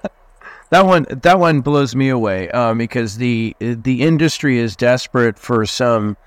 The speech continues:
centralized curation data point, and then what points of data are collected on it. Um, I'm astounded by your, by your, by your past and,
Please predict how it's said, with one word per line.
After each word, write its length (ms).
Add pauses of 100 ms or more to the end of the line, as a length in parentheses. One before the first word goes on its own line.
(240)
centralized 760
curation 680
data 280
point, 560
and 140
then 160
what 340
points 380
of 140
data 280
are 220
collected 500
on 220
it. 160 (480)
Um, 180
I'm 200
astounded 800
by 200
your, 340 (360)
by 160
your, 280
by 120
your 180
past 640
and, 240